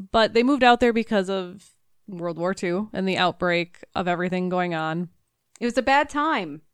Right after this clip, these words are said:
Speaker 1: Especially in France.
Speaker 2: It was especially a
Speaker 1: Um,
Speaker 2: bad time to, uh, not be gender conforming or to be an artist
Speaker 1: Well, and they
Speaker 2: or to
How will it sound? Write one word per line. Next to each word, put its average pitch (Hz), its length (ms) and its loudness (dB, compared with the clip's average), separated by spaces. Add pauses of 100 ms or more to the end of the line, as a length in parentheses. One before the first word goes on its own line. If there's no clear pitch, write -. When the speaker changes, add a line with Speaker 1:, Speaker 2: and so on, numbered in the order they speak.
(140)
Speaker 1:
Especially - 680 -4
in 233 100 -4
France. 170 540 -4
Speaker 2:
It 220 100 -2
was 247 200 -2
especially 226 720 2
a - 20 2
Speaker 1:
Um, - 80 -2
Speaker 2:
bad 233 260 2
time 233 420 -4
to, 226 360 -6
uh, 196 240 0
not 202 240 -6
be 196 280 -10
gender 196 420 -6
conforming 190 680 -4
or 196 220 -4
to 196 160 -14
be 190 160 -6
an 185 100 -6
artist 175 440 -2
Speaker 1:
Well, 269 120 10
and 262 140 8
they 240 80 10
Speaker 2:
or 285 40 10
to 330 40 8